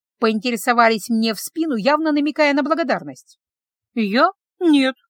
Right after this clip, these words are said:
На всякий случай могу проверить сумку, если хотите. Мало ли, вдруг ваши коллеги решили оставить себе что-нибудь на память». Ответа я дожидаться не стала,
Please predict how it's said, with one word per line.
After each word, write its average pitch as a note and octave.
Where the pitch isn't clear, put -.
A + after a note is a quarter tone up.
На B3+
всякий C#4+
случай E4
могу B3
проверить F4
сумку, A3
если F#3
хотите. A#3
Мало G#3+
ли, F#3
вдруг C#4+
ваши A#3+
коллеги C#4+
решили B3
оставить C#4
себе D#4+
что-нибудь D#4
на F#4+
память». E3+
Ответа D#4
я A#3
дожидаться B3
не E4
стала, D3+